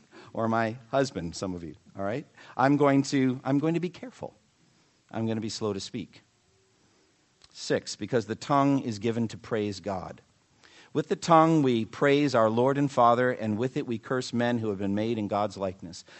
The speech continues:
Out of the same mouth come praise and cursing. My brothers, this should not be. Can both fresh water and salt water flow from the same spring?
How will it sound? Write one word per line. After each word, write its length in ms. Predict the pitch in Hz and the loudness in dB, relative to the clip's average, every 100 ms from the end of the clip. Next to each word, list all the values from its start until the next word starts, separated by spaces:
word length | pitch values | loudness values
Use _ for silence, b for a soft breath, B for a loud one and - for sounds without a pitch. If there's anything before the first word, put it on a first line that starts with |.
| B | B
Out 140 | 135 | 4
of 100 | 135 | 4
the 80 | 135 | 0
same 400 | - - 165 165 | 0 2 4 6
mouth 360 | 156 151 131 - | 6 6 6 0
come 160 | 123 | -4
praise 560 | 110 151 147 131 110 101 B B | -2 0 2 2 -2 -8 B B
and 180 | 120 117 | -2 0
cursing. 400 | - 139 131 120 | 2 2 2 2
My 140 | 110 107 | 2 4
brothers, 400 | 120 123 117 - | 2 2 0 -4
this 160 | 113 | -6
should 260 | - 131 113 | -4 -6 -2
not 240 | 110 104 | -4 -2
be. 240 | 123 127 95 _ _ b b b b - | -6 -6 -8 _ _ b b b b 2
Can 140 | 139 | 6
both 160 | 147 139 | 6 4
fresh 360 | - 175 180 | 6 4 6
water 300 | 175 170 175 | 6 8 8
and 120 | 156 127 | 4 2
salt 360 | - 151 160 | 4 6 6
water 280 | 147 147 156 | 6 4 2
flow 300 | - 123 139 | -2 2 2
from 200 | - 123 | 0 -4
the 80 | 110 | -4
same 300 | - 123 135 | -4 -2 -4
spring? 420 | - 117 131 | -4 -6 -6